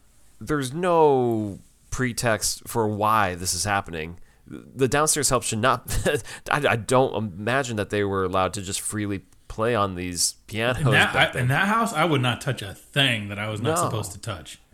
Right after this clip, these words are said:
Speaker 1: You know, I, I think we get a, a, a reference to, like, "Oh, no one's around, so I can get away with this," but, like,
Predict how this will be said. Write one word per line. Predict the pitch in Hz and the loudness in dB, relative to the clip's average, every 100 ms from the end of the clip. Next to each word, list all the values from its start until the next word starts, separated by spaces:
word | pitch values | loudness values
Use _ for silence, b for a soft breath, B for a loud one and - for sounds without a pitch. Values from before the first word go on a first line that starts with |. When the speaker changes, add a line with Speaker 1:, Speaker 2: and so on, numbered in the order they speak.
| - _ - 110 | -20 _ -12 -4
Speaker 1:
You | |
know, | 123 | 0
I, | 107 - | 0 0
I | - | -6
think | 139 | -2
we | |
get | 127 117 | 0 2
a, | |
a, | 107 98 101 - | 2 2 0 -2
a | 80 | -6
reference | 73 107 - 104 - | -4 -4 -4 -6 -2
to, | |
like, | 104 | -2
"Oh, | 113 127 | 2 2
no | 113 | 2
one's | 117 113 | 0 0
around, | 107 113 117 110 | -2 0 0 -2
so | 104 | -4
I | |
can | 104 | -4
get | 104 104 | -4 -2
away | 110 | 0
with | 120 | 0
this," | - 90 | -4 -6
but, | 92 | -4
like, | 95 92 | -4 -4